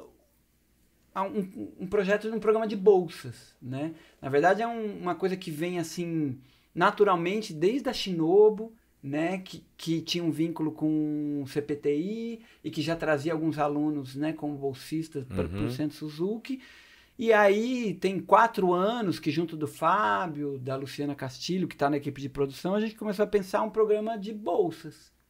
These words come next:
Speaker 2: Legal.
Speaker 1: Oficializar um programa de bolsas, né, do, do, do Centro Suzuki. Que foi a maneira que a gente viu de falar, Pô, a gente
Speaker 2: Vamos fazer uma,
Speaker 1: a
Speaker 2: uma
Speaker 1: gente vai,
Speaker 2: parte.
Speaker 1: a gente precisa fazer algo, né?
Speaker 2: Uhum.
Speaker 1: Algo pra melhorar a nossa escola,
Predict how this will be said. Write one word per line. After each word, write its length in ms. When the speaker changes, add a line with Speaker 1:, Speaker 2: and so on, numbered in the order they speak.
Speaker 2:
Legal. 140
Speaker 1:
Oficializar 840
um 60
programa 400
de 100
bolsas, 600
né, 300
do, 180
do, 640
do 120
Centro 280
Suzuki. 640
Que 120
foi 100
a 60
maneira 320
que 100
a 40
gente 120
viu 80
de 80
falar, 220
Pô, 240
a 80
gente 360
Speaker 2:
Vamos 200
fazer 240
uma, 100
Speaker 1:
a 60
Speaker 2:
uma 60
Speaker 1:
gente 160
vai, 40
Speaker 2:
parte. 80
Speaker 1:
a 40
gente 100
precisa 200
fazer 260
algo, 540
né? 340
Speaker 2:
Uhum. 160
Speaker 1:
Algo 160
pra 140
melhorar 380
a 20
nossa 240
escola, 560